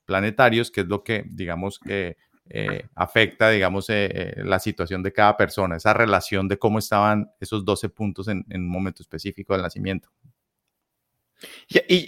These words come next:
Speaker 2: y ya que usted lo toca, ah, no, no estoy claro en el número, así que, Enrico, por favor, clarifíquenos,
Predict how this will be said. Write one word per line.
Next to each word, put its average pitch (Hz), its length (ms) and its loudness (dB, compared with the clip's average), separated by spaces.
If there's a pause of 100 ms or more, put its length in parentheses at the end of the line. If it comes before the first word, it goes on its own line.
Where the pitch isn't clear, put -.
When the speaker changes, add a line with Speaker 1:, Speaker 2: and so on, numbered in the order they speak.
Speaker 2:
y 175 40 4
ya 180 120 8
que - 100 -4
usted 208 200 4
lo 190 100 4
toca, 98 440 2
ah, 113 160 -2
no, 123 220 -2
no 131 140 0
estoy 143 220 0
claro 143 280 4
en 143 60 4
el 120 160 2
número, 107 360 4
así 98 220 2
que, - 100 -4
Enrico, 131 360 -2
por 113 120 -14
favor, 123 280 -2
clarifíquenos, 175 600 0